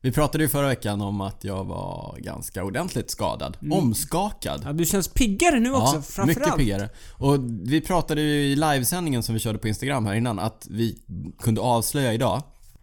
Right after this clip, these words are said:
Speaker 1: att
Speaker 2: Mm.
Speaker 1: förra poddavsnittet spelades in under ganska, eh, under the influence,
Speaker 2: Mm.
Speaker 1: <laughs> som man säger på, eh, på engelska.
Speaker 2: Som Eminem sjöng.
Speaker 1: Mm. Jag hade, jag hade tagit ganska mycket smärtstillande
Speaker 2: Mm.
Speaker 1: för att klara av det.
Speaker 2: Men
Speaker 1: Det gick
Speaker 2: sa
Speaker 1: ganska
Speaker 2: inte
Speaker 1: bra.
Speaker 2: det?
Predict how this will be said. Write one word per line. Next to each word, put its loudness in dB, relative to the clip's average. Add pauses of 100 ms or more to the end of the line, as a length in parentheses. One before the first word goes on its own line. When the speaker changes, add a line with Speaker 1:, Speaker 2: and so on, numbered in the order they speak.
(120)
Speaker 1:
att -4
Speaker 2:
Mm. -8
Speaker 1:
förra 4
poddavsnittet -2 (240)
spelades -2
in 0
under -2
ganska, 0 (840)
eh, -2 (140)
under 6
the 0
influence, 0
Speaker 2:
Mm. 0
Speaker 1:
<laughs> -
som 0
man 10
säger 2
på, 0
eh, 0
på -4
engelska. 2
Speaker 2:
Som -2
Eminem -2
sjöng. 2
Speaker 1:
Mm. 6 (240)
Jag -4
hade, 0
jag 0
hade 0
tagit -2
ganska -4
mycket -2
smärtstillande 0
Speaker 2:
Mm. -8
Speaker 1:
för -8
att -14
klara -4
av -4
det. -2
Speaker 2:
Men 2
Speaker 1:
Det 2
gick 2
Speaker 2:
sa 6
Speaker 1:
ganska 2
Speaker 2:
inte -2
Speaker 1:
bra. -2
Speaker 2:
det? -8